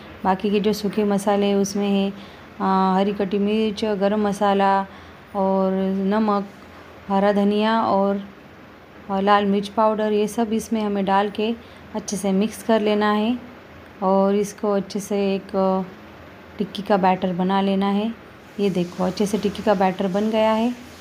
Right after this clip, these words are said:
उसके बाद हम एक साइड में डालेंगे,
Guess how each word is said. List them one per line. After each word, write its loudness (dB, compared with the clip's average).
उसके 0
बाद 4
हम -2
एक -6
साइड 0
में 0
डालेंगे, 0